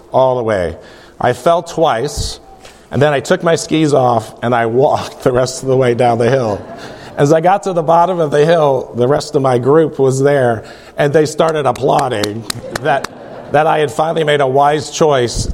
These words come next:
taking the skis off and walking down the hill. It may have been faster to roll down the hill,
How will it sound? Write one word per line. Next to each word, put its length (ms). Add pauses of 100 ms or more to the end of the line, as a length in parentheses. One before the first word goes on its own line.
taking 320
the 80
skis 320
off 300
and 220
walking 440
down 180
the 100
hill. 300 (420)
It 60
may 120
have 80
been 120
faster 420
to 120
roll 360
down 280
the 80
hill, 440